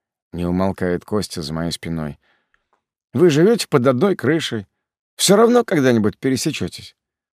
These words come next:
Придется контактировать с супругой-то», специально выбирает провокационную формулировку.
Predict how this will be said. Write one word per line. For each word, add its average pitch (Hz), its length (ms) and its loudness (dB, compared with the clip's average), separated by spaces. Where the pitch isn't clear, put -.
Придется 170 380 0
контактировать 165 800 0
с 107 200 -2
супругой-то», 98 800 0
специально 76 600 -6
выбирает 78 420 -8
провокационную 80 680 -6
формулировку. 76 720 -10